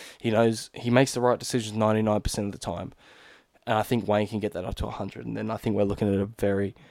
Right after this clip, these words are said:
very scary player.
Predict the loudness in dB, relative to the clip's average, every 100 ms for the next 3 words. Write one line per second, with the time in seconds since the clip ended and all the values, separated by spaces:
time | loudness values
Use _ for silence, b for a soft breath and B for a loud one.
0 | b b b b b b b 0 6 8
1 | 6 2 B B B -10 -8 -4 -4 -4
2 | -8 -10 -10 -10